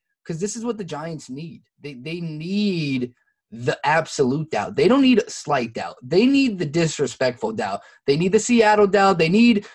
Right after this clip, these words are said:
a team to come in as hot as hot can be. The Browns didn't even win, and people are gonna say they're gonna blow the Giants out by thirty points. Good, because you're going on the road against a very good defense. And look, I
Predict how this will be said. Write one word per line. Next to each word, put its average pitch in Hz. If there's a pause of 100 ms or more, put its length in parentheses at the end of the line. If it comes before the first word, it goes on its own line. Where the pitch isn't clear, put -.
(100)
a 127
team 214
to 202
come 190
in 180
as 147
hot 226
as 165
hot 202
can 175
be. 131 (240)
The 185
Browns 208
didn't 233
even 165
win, 180
and 127
people 165
are 156
gonna 147
say 160
they're 135
gonna 131
blow 139
the 131
Giants 127
out 123
by 117 (100)
thirty 113
points. 101
Good, 233 (500)
because 147
you're 139
going 139
on 202
the 226
road 175 (600)
against 120
a 117
very 135
good 170
defense. 170
And 139
look, 139
I -